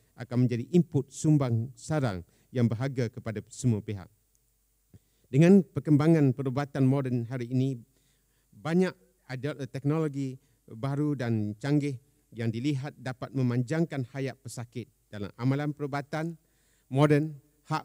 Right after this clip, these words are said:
menentukan dan memilih bentuk rawatan adalah hak autonomi pesakit. Dan kata lain, pesakit mempunyai hak untuk membuat keputusan berkaitan jenis rawatan yang perlu diberikan kepadanya. Dalam konteks arah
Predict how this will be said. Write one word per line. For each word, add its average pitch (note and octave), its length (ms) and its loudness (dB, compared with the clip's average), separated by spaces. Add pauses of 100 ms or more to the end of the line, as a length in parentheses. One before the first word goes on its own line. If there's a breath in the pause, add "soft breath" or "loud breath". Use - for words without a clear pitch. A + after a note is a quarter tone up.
menentukan C3+ 800 -4
dan B2+ 160 -4
memilih D3+ 480 0
bentuk C#3 560 -6
rawatan C#3 560 -10
adalah B2+ 240 -6 (640)
hak F#3 160 -2 (160)
autonomi C#3+ 480 -2
pesakit. A#2 400 -10 (560)
Dan G2+ 240 -12
kata B2+ 320 -4
lain, C#3 320 -2
pesakit C3+ 320 -10
mempunyai C3 480 -6
hak C3+ 240 -8 (160)
untuk C#3 320 -8
membuat B2+ 400 -6
keputusan C#3 560 -10 (320 soft breath)
berkaitan C3+ 480 -4
jenis E3 400 0
rawatan C3+ 480 -4
yang B2 80 -8
perlu D#3+ 240 -8
diberikan B2+ 560 -6
kepadanya. A#2+ 480 -6 (460 soft breath)
Dalam G#2 240 -12
konteks C#3 400 -4
arah C3+ 320 -2